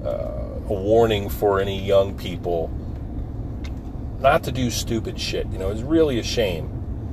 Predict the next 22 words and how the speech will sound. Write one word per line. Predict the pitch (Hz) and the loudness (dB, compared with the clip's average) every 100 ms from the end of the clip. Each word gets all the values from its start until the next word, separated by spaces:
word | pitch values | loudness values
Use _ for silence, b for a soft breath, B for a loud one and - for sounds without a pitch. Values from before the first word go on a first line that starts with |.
| B B B - - - - - - | B B B -4 -4 -4 -4 -4 -4
The | - - | -4 -2
things, | 127 123 120 - | 2 2 2 -2
the | - | -4
decisions | - - 156 131 127 107 | -4 -2 0 0 0 -2
that | 92 | -2
we | 92 | -2
make | 85 95 90 - - | 0 0 0 -4 -4
based | - 165 - - | -4 -2 0 -2
upon, | - 113 110 107 101 - - B B B B B - 240 | 2 4 6 4 0 -6 -6 B B B B B -6 -4
you | 285 | 0
know, | 247 - | 0 0
uh, | 190 - - - - - - - - - - - | -2 -2 -2 -4 -6 -8 -8 -6 -6 -6 -4 2
most | 170 - | 2 4
of | 151 | 2
the | |
decisions | - 143 135 117 | 2 0 0 0
you | 120 | 2
make | 123 117 | 2 2
as | 107 | -4
a | 95 | 2
young | 101 131 | 4 4
person | 110 92 85 - 98 | 4 0 0 -2 -4